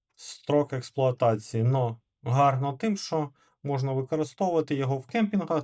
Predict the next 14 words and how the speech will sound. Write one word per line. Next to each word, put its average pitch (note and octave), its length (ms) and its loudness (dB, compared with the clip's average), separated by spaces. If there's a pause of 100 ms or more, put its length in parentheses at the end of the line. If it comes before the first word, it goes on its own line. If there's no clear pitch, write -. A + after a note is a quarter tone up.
навіть C#3+ 280 0
якщо C3+ 340 -2
ви C3 200 0
використовуєте B2+ 760 -2
при C3 260 -2
низьких B2+ 400 -2
температурах, C3 760 0
тобто C3 420 -6 (300)
вона C3+ 260 0
не C3 100 2
так C3+ 180 0
сильно C#3+ 320 -2
буде B2 240 -2
втрачати B2 720 0